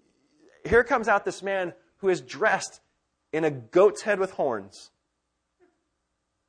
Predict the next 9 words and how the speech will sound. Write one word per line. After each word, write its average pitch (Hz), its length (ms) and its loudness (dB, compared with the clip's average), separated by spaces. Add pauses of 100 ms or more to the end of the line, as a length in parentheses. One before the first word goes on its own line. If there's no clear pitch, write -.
(420)
I 190 60 0
mean, 214 120 2
it's - 260 -4
so 254 200 4
explicit 214 680 -4
in 165 100 -4
what's 208 220 -2
going 196 280 0
on. 262 220 0